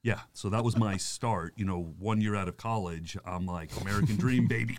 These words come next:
Speaker 1: Boom!
Speaker 2: You got to test that money theory pretty quickly.
Speaker 1: Boy, it got there quick. I mean, it, well, so here's the crazy thing is, like, you know, I went to Stephen F. Austin State in Nacogdoches. I'm like,
Speaker 2: Mm-hmm.
Speaker 1: i-, it's not noted as the, you know, the, you know, technology business school of the world,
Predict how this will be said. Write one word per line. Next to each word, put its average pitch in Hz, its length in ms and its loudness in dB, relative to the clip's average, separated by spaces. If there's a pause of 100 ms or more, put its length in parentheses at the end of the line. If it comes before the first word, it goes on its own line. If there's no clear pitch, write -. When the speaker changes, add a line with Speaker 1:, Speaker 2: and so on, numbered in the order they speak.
Speaker 1:
Boom! 180 560 4 (580)
Speaker 2:
You 160 100 0
got 202 140 8
to 165 60 4
test 151 320 8
that 117 140 10
money 156 280 12
theory 110 300 4
pretty 113 220 4
quickly. 135 360 4
Speaker 1:
Boy, 92 200 0
it 98 80 -8
got 113 200 -2
there 220 180 6
quick. 220 520 8
I - 80 8
mean, - 100 6 (200)
it, - 180 8
well, 156 200 6 (440)
so 214 160 4
here's 254 200 2
the 190 80 0
crazy 147 320 0
thing 208 240 2
is, 117 120 2
like, 117 240 0 (220)
you 175 80 4
know, 131 280 2 (460)
I 139 40 -6
went 190 100 2
to 180 80 -2
Stephen 143 240 -2
F. 113 80 -4
Austin 117 300 -2
State 120 320 -2
in 95 40 -4
Nacogdoches. 113 640 -2
I'm 101 120 -4
like, 104 180 -2
Speaker 2:
Mm-hmm. 110 240 -2
Speaker 1:
i-, 113 100 -14
it's 117 160 -6
not 123 240 2
noted 110 480 6
as 92 220 -2
the, 90 220 -4 (120)
you 107 100 -8
know, 95 80 -4
the, 87 160 -10 (380)
you 120 100 -6
know, 85 200 -6
technology 117 600 0
business 104 380 0
school 101 260 -4
of 82 80 -8
the 85 60 -10
world, 104 340 -2